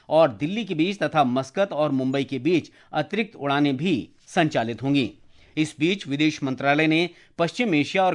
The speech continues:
खाड़ी क्षेत्र की मौजूदा स्थिति को ध्यान में रखते हुए नियंत्रण कक्ष स्थापित किया है। सुबह नौ बजे से रात नौ बजे तक टेलीफोन के जरिए इस नियंत्रण कक्ष से संपर्क किया जा सकता है।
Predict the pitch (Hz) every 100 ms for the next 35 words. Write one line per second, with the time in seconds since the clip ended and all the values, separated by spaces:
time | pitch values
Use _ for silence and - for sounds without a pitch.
0 | - - 151 143 - 160 147 175 180 120
1 | 127 131 151 175 131 - 135 156 156 131
2 | 143 160 160 160 170 170 170 170 - -
3 | 147 170 185 190 156 143 - 131 127 120
4 | 131 156 165 160 180 - _ - 175 214
5 | 165 147 143 139 165 185 135 135 135 127
6 | 127 135 156 165 165 - _ 156 156 143
7 | 202 202 156 117 165 175 113 - - 185
8 | 190 139 147 156 208 180 151 - 151 170
9 | 156 135 123 135 - - 185 117 117 120
10 | 147 143